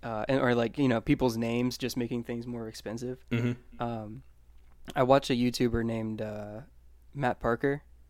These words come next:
Speaker 1: and he does, like, you know, math related content.
Speaker 2: Yeah, that's your
Speaker 1: But
Speaker 2: whole
Speaker 1: when
Speaker 2: thing.
Speaker 1: he, um, uh, in a lot of his videos, he has, like, props that he uses, such as, like, playing cards, or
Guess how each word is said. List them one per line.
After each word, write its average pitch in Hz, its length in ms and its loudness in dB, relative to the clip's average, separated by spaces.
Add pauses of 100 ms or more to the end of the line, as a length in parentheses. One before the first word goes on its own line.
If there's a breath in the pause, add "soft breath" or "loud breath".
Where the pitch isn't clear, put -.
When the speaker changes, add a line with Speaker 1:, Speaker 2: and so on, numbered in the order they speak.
(640)
Speaker 1:
and 113 340 0
he 135 120 4
does, 143 140 6
like, 120 180 6 (120)
you 127 120 2
know, 104 120 0
math 113 380 2 (760)
related 120 440 6
content. 123 480 2 (140)
Speaker 2:
Yeah, 120 200 2
that's 107 200 -2
your 120 80 6
Speaker 1:
But 120 60 8
Speaker 2:
whole 107 80 2
Speaker 1:
when 127 100 8
Speaker 2:
thing. 139 80 6 (140)
Speaker 1:
he, 117 100 6
um, 113 360 -6 (680)
uh, 101 420 -4 (220)
in 143 80 6
a 135 60 8
lot 143 180 10
of 160 60 8
his 127 100 2
videos, 104 540 -2
he 135 100 0
has, 113 240 2
like, 98 180 -8
props 120 400 6
that 135 100 2
he 139 80 2
uses, 143 280 2
such 120 180 2
as, 107 120 -4
like, - 160 -10
playing 127 280 6
cards, 120 440 0
or 98 360 -8